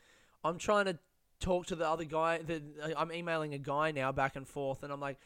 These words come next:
"Hey, man, thank you so much for taking your time out the day. Um, you know, like, I really appreciate blah, blah, blah."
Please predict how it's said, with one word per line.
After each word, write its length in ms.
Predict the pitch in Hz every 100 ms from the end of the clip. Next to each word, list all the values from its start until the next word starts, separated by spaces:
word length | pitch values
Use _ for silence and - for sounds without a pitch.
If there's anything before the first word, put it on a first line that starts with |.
| - -
"Hey, 140 | 226
man, 320 | 214 214 208
thank 240 | - 214 190
you 100 | 196
so 200 | 214 202
much 180 | 196
for 80 | 190
taking 320 | 175 185 185
your 80 | 190
time 280 | 180 180 180
out 140 | 180
the 60 | 180
day. 600 | 156 165 165 170 165 160 _ - - - -
Um, 600 | 135 135 131 131 127 120 _
you 120 | 147
know, 300 | 143 139 135 135
like, 200 | 139 139
I 60 |
really 240 | 139 147 147
appreciate 600 | 123 147 143 - 139 131
blah, 100 | 139
blah, 100 | 139
blah." 380 | 139 135 139